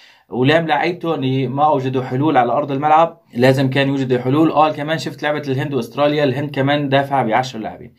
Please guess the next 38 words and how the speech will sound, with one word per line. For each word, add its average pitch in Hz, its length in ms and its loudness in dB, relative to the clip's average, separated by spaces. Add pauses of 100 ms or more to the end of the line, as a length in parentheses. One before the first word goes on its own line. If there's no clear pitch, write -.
(280)
تمام، 143 240 0
أنت 135 160 -2
إيش 151 140 -4
بتحب؟ 135 400 -4 (160)
بتحب 131 200 -4
نلعب 127 280 2
لك 127 160 -2
مدافع 123 300 -2
واحد 127 240 0
وتسجل 117 320 -4
عشر 117 200 -4
طابات؟ 131 540 -4
ما 135 140 2
بعرف 107 240 -2
إيش 123 200 -10
بدك، 107 300 -10
يعني 110 200 -6
أعطينا 160 380 0
من 135 240 -2
الأخير 131 380 0
إيش 170 180 -2
لازم 120 240 0
نعمل؟ 131 340 -4
ذاتي 170 320 2
لو 151 280 2
بس 165 280 0
هيك 156 80 2
سنتيمترات 147 580 -2
قليلة 139 260 2
وإبراهيم 127 360 2
يسار 135 240 2
مسجل 131 320 0
ذاك 135 140 4
جول 139 120 -2
أنت 131 120 -2
لا 131 100 2
تطلع 127 160 0
خسران. 226 460 -4